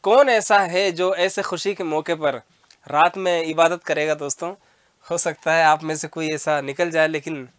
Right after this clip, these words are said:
दिखता नहीं। रात में खेलना, ये भी नहीं होता। रात भर जागना और खुशी मनाना, बिल्कुल करेक्ट आंसर है ये, डी इसका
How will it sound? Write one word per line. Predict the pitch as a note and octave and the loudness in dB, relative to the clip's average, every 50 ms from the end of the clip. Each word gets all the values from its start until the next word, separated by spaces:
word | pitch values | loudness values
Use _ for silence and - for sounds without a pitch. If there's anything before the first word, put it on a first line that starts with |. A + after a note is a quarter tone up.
| _ | _
दिखता | D3 C#3+ - _ F3 D#3+ | -12 -12 -6 _ -4 -2
नहीं। | D3 D3 E3 F#3 - _ _ _ _ _ _ _ _ _ _ _ - | -2 -2 -6 -6 -10 _ _ _ _ _ _ _ _ _ _ _ -4
रात | D3 D#3 E3+ F#3+ G#3 G#3 G#3+ | 4 6 8 8 8 6 4
में | A3+ A3+ A3 | 0 -2 -2
खेलना, | - F3+ F3+ F3+ G3 G3 G3+ G#3 A3 G#3 - - - | 0 0 0 0 2 2 0 0 0 -4 -12 -18 -14
ये | C#3 C3+ C#3+ | -10 -8 -6
भी | D3+ F3+ | -6 -4
नहीं | F#3 F#3+ F3+ F3+ | -4 -4 -4 -4
होता। | F3 E3 D#3+ - E3+ F3 F3+ - _ _ _ _ _ _ _ - | -4 -4 0 0 0 0 0 -4 _ _ _ _ _ _ _ 0
रात | D#3+ E3+ G3 A#3 C4+ - | 4 6 8 8 6 6
भर | A3 A3 A#3 A3+ | 4 2 2 2
जागना | F3+ F3 E3+ D#3+ D#3+ D#3 F3 F#3 | 4 6 6 6 6 6 2 0
और | F3+ E3+ | -2 -2
खुशी | - - - D3+ - - E3 | -4 -6 -10 -10 -8 -8 -8
मनाना, | D#3 C3 A#2+ A#2+ A#2 A#2 A2+ | -8 -6 -6 -6 -6 -6 -8
बिल्कुल | A2+ A#2+ D3+ E3+ D3+ - - B2 A2+ G2+ _ _ _ _ | -10 -8 -6 -6 -6 -8 -12 -16 -16 -18 _ _ _ _
करेक्ट | - D#3 E3 D#3 - C#3+ | -2 0 0 0 0 -2
आंसर | C3 B2+ A#2+ - C3 A#2 | -4 -4 -4 -8 -10 -10
है | A2+ A2 A2 A2 | -10 -12 -12 -14
ये, | G#2+ G#2+ - _ D#3 | -16 -18 -20 _ -20
डी | C#3 B2+ F3 F#3+ F3 | -12 -10 -8 -8 -6
इसका | D#3+ - - G3+ A3 C#4 | -6 -2 0 0 0 0